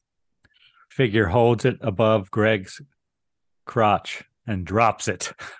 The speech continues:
<laughs> right on his crotch, which causes, of course, a reflex, and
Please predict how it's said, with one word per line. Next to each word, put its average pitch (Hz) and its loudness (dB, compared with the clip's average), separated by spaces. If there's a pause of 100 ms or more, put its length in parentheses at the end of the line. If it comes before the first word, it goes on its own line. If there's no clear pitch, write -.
(120)
<laughs> - -8
right 180 4
on 139 4
his 110 -4
crotch, - -4 (800)
which - -8
causes, 123 2
of 98 -6
course, 104 0
a 95 -2
reflex, 95 -2
and 82 -8